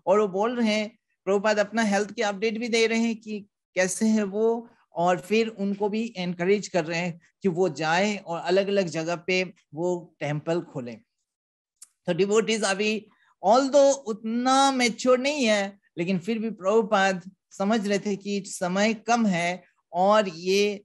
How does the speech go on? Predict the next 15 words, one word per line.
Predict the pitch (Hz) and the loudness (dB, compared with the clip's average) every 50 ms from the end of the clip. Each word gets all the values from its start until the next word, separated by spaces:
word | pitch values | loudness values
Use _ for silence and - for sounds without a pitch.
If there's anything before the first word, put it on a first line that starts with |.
| _ _ _ | _ _ _
जो | 131 - 185 | -16 -12 -8
है | 175 175 180 185 196 202 202 196 202 _ _ - | -6 -4 -2 0 0 -2 -2 -6 -10 _ _ -6
इस, | 196 208 202 - - - - - _ _ - | -6 -6 -6 -8 -12 -14 -16 -18 _ _ -18
हाँ, | - 143 165 170 170 170 170 165 156 151 | -12 -10 -8 -6 -6 -8 -8 -10 -12 -12
मूवमेंट | 147 147 156 202 233 214 196 226 233 233 220 196 - | -10 -6 -2 -2 0 2 2 2 4 2 2 0 -2
को | 208 | -2
आगे | 180 165 170 175 190 190 | -2 0 0 0 0 -2
फैलाना | 170 - 170 160 165 175 196 226 240 | -2 -2 -4 -2 -2 -2 0 0 0
है, | 226 196 170 160 156 156 160 160 _ _ _ _ _ _ | 0 0 -2 -4 -6 -8 -10 -14 _ _ _ _ _ _
तो | - 196 196 190 | 0 2 2 2
डिवोटीज | 180 139 160 170 170 190 190 196 214 202 - | 2 0 -2 -2 0 0 0 -2 -4 -8 -8
को | - - | -8 -10
एम्पावर | 180 - 180 185 185 160 - 180 180 196 208 202 | -6 -4 -2 -2 -2 -2 0 2 2 4 2 2
करना | - 180 165 160 151 | 0 -2 -4 -4 -6
पड़ेगा। | 147 151 139 135 131 131 127 120 117 - | -6 -4 -4 -4 -4 -4 -6 -6 -8 -10